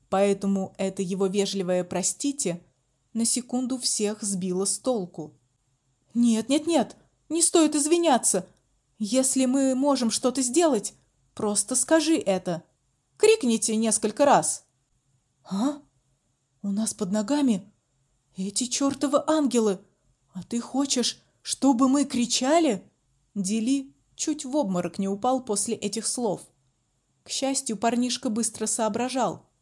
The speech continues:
так что он первым понял, чего именно добивается Циндзю. Дили тут же принялся кричать, Подумав, что этого может быть недостаточно, он даже пару раз прыгнул на льду.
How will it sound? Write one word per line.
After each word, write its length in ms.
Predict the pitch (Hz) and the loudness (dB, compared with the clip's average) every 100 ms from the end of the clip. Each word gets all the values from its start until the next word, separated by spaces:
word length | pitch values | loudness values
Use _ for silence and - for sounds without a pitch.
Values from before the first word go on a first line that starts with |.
| _ _ | _ _
так 200 | - 180 | -6 -4
что 180 | - 214 | -4 -4
он 240 | - 208 | -2 -2
первым 440 | 202 247 226 175 175 | -2 -4 -2 -2 -4
понял, 420 | 208 262 233 170 | -4 -4 -2 -4
чего 340 | - 220 226 | -4 -4 -2
именно 500 | 220 - 285 247 190 | -4 -4 -4 -4 -4
добивается 680 | 175 180 190 202 202 208 226 | -4 -2 0 0 0 0 -4
Циндзю. 800 | 214 - 202 185 185 247 175 - _ _ _ _ _ _ _ _ _ _ - | -4 -4 -2 -2 -2 -2 -4 -8 _ _ _ _ _ _ _ _ _ _ -6
Дили 460 | 185 214 208 247 | -2 0 0 0
тут 400 | 254 - 254 226 | -4 -6 -4 -4
же 140 | 233 247 | -2 -2
принялся 540 | 233 214 202 - 196 | -2 -2 0 -2 -2
кричать, 640 | 196 214 - 247 175 - - _ _ _ _ _ _ _ | -4 -6 -4 -4 -4 -8 -14 _ _ _ _ _ _ _
Подумав, 560 | - 190 220 208 180 - | -2 0 2 0 0 -4
что 320 | - 202 180 | -2 -2 0
этого 320 | 208 208 196 190 | -2 -4 -2 -2
может 300 | 196 190 180 | -2 -2 -4
быть 180 | 190 | -4
недостаточно, 880 | 202 196 202 - 269 214 202 180 151 - _ _ _ _ _ | -4 -2 -2 -2 -4 -4 -6 -6 -8 -12 _ _ _ _ _
он 260 | 247 247 233 | -2 0 2
даже 280 | 240 226 240 | 2 0 -4
пару 360 | - 233 220 | 0 2 2
раз 220 | 220 220 | 0 -2
прыгнул 500 | - 247 254 220 233 | -4 -6 -2 0 0
на 160 | 220 226 | 0 0
льду. 480 | 226 202 233 165 | -2 -2 -4 -6